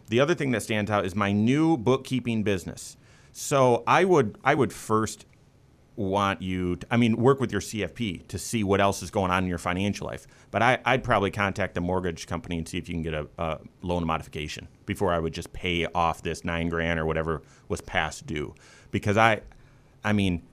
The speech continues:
trust me, if you've, if you've gotten used to that twelve grand in the bank and then all of a sudden it's gone, mm, that fear feeling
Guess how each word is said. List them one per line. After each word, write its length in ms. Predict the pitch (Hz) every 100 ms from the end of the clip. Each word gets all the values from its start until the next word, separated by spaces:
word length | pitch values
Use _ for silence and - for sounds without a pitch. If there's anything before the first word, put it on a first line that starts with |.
| - - -
trust 420 | - 156 143 -
me, 160 | 98 92
if 120 | 87
you've, 260 | 123 151 -
if 140 | 120
you've 140 | 123 170
gotten 200 | 139 123
used 260 | 113 156 -
to 60 |
that 140 | 139 -
twelve 240 | 151 143
grand 220 | 139 135
in 60 | 110
the 60 |
bank 320 | 90 104 143 - -
and 120 | - 107
then 80 |
all 140 | 101 123
of 40 |
a 60 | 120
sudden 320 | 127 123 123
it's 140 | 110 98
gone, 480 | 104 95 127 156 156 - _ _ _ _ _ _ _ _ 160
mm, 380 | 151 151 147 143
that 300 | 127 139 135 _ - -
fear 360 | - 139 139 123
feeling 680 | - 127 131 113 98 92